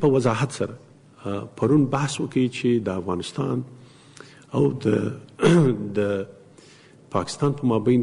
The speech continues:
کې، یو غټه د اعتماد خالیګاه ده. او دا خالیګاه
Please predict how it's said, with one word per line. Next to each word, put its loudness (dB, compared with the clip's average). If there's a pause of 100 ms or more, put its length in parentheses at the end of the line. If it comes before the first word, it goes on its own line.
کې، 2 (800)
یو 0 (500)
غټه -2 (100)
د -4 (100)
اعتماد -2 (120)
خالیګاه -2
ده. -20 (2000)
او 0
دا 2
خالیګاه 2